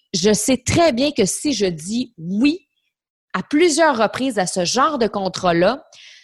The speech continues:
ben, les émotions négatives vont s'accumuler, la frustration, le stress, et c'est là qu'il y a un désalignement. Quand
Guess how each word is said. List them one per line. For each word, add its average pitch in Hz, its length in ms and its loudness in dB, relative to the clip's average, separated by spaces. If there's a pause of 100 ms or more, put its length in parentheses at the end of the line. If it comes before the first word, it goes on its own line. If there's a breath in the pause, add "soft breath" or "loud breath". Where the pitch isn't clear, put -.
(220 loud breath)
ben, 208 220 2
les 202 180 2
émotions 208 540 0
négatives 202 480 0
vont 196 100 0
s'accumuler, 233 680 -4
la 165 120 -8
frustration, 190 760 -2
le 175 200 0
stress, 311 500 -2
et 254 140 -4
c'est 311 280 -4
là 339 320 0
qu'il 202 120 -10
y - 20 -6
a 175 40 -8
un 165 40 -10
désalignement. 175 720 -2
Quand 311 140 -2